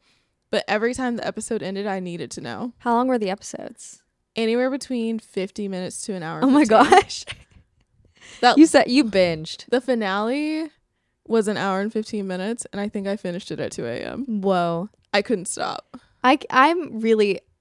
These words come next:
Speaker 2: intrigued. I'm going to watch it, but I'm, it's making me wanna watch it sooner rather than later.
Speaker 1: I need you to.
Speaker 2: I know.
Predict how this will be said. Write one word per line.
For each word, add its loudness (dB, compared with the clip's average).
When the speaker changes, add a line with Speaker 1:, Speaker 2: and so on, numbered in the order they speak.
Speaker 2:
intrigued. -6
I'm 6
going 6
to 6
watch 2
it, -6
but 0
I'm, 0
it's -4
making 0
me 0
wanna -2
watch -6
it -12
sooner -6
rather -10
than -12
later. -16
Speaker 1:
I -8
need -4
you -6
to. -6
Speaker 2:
I 2
know. -4